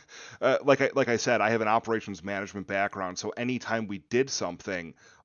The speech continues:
uh, we set up a process. There was no, "Hey, you just go do this." It was, "Hey, set up a method that someone who doesn't have any idea how this works is able to follow it."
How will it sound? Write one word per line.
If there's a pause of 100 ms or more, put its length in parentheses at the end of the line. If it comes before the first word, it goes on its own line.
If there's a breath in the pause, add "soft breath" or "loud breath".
(100)
uh,
we
set
up
a
process. (380)
There
was
no,
"Hey,
you
just
go
do
this." (420 soft breath)
It
was,
"Hey, (680)
set
up
a
method
that
someone
who
doesn't
have (140)
any
idea
how
this
works (440 soft breath)
is
able
to
follow
it."